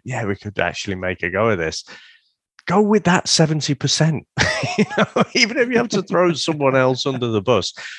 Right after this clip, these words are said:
don't just cut your own fucking legs off with the only person who's currently showing an interest in you. And like you say, having these naughty thoughts about Courtney,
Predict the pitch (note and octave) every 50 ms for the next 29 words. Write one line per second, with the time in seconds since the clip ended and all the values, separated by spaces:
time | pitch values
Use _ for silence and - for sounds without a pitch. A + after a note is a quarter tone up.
0 | - - _ - A#3 C#4 C#4 C#4+ - - G#3+ - - - - F3 - - D#3 D#3+
1 | E3 E3+ E3+ D#3 C#3+ - - G3 F3 - - D#3 C#3 C3+ C#3 E3 G#3 G3 E3 -
2 | - E2+ C#2+ - - - - _ - - - - _ - D3+ C#3+ F#3+ - - E3
3 | F3 F3+ F3+ F3 E3 - - F3+ G3 G3+ F#3 - - F2+ D#2+ D#2 - A#2+ A#2+ A#2+
4 | A#2 - - - D3+ C#3+ C#3 C3+ D3 C#3+ C3 - - D3 D3 D3 C#3+ D3 D3+ F3
5 | A3 B3 G#3+ - - A3 D3+ - - - C#3+ C3 A2 F#2 E2 D#2 - - - -
6 | - - - _ _ - D3+ D#3+ E3 B2+ - - D3 D3 E3 F#3 E3 E3 D3+ -
7 | G#3+ A#3+ G3+ C#3+ A#2 A#2+ A2 A#2+ B2+ B2 A#2 A2 A#2+ B2 C3+ C#3 C#3+ C3+ - C#3
8 | - - D3 C#3 C#3 C#3+ - - - D3+ D3+ C#3+ - - - D3 D#3+ F3+ A#2+ A2+
9 | G#2+ F#3+ E3+ C#3+ G2+ -